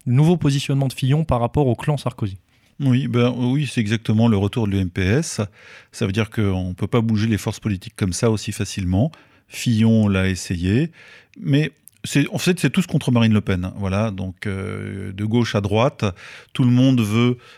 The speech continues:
Speaker 2: euh, c'est pour ça que on, on l'avait souligné sur le site, hein, dans le, euh, dans le Soral Vite, euh, il était question de,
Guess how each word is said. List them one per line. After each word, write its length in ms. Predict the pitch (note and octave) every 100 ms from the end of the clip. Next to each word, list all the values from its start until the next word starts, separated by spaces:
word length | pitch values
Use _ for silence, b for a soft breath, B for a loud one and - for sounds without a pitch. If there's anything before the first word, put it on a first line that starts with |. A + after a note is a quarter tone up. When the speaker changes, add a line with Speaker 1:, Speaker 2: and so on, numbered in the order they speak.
| B
Speaker 2:
euh, 200 | G#2 G2+
c'est 80 | G2+
pour 120 | -
ça 160 | - A2+
que 440 | - G2 F#2+ F2+ G2
on, 120 | G#2+ G#2
on 40 | G#2+
l'avait 260 | F#2 F#2 F#2
souligné 320 | - G2+ F#2+
sur 180 | - G#2
le 80 |
site, 380 | F#2 - C#3+ -
hein, 140 | G#2 G#2+
dans 140 | F2+
le, 180 | F2 F2+ F#2+ B B B _
euh, 340 | E2+ F#2 - A#2
dans 100 | A#2+
le 60 |
Soral 300 | G#2 G#2+ G2
Vite, 380 | G2 G#2+ D3+ -
euh, 220 | F#2+ F2+ G2+
il 120 | G2+
était 180 | G2 G#2
question 540 | A2 F#2+ - A2 A2
de, 300 | G2+ F2+ F2